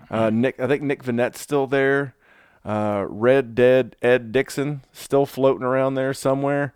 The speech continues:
I mean, that's a, I mean, <laughs> I always say it, but that's like the fu-, the, the, the future accountants, U P S drivers, and dog walkers of America, if I ever heard it. So good, good for those guys, but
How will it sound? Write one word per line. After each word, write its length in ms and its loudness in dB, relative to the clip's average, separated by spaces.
I 100 -6
mean, 360 -2
that's 340 -6
a, 100 -6
I 320 -16
mean, 220 -6
<laughs> 220 -14
I 320 0
always 180 4
say 300 0
it, 100 0
but 80 -4
that's 160 0
like 200 0
the 100 -2
fu-, 260 0
the, 320 0
the, 180 -2
the 140 -4
future 400 0
accountants, 720 2
U 140 -2
P 180 0
S 180 0
drivers, 560 2
and 140 -4
dog 240 6
walkers 420 2
of 80 -6
America, 600 -2
if 80 -8
I 80 4
ever 220 2
heard 260 -2
it. 160 -10
So 460 0
good, 200 4
good 180 4
for 140 0
those 260 0
guys, 380 -2
but 320 -4